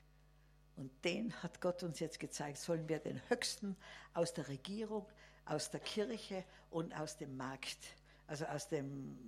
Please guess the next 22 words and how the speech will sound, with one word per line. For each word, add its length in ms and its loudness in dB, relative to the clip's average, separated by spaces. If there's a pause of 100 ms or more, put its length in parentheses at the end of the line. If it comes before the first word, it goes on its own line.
(300)
Wirtschaftsleben 760 -2 (200)
weihen. 460 -2 (580)
Und 80 0
da 80 8
haben 120 8
wir 60 6
Konferenzen 720 8
dort 240 2
laufend 520 -4 (520)
für 100 -2
die 100 2
Allerhöchsten. 600 -4 (380)
Das 160 -4
ist 160 -2
heute 220 -2
der 100 -6
gesalbteste 640 -6
Berg 320 -8
in 100 -10
Uganda. 400 -12 (1300)
Wisst 220 -8
ihr, 100 -4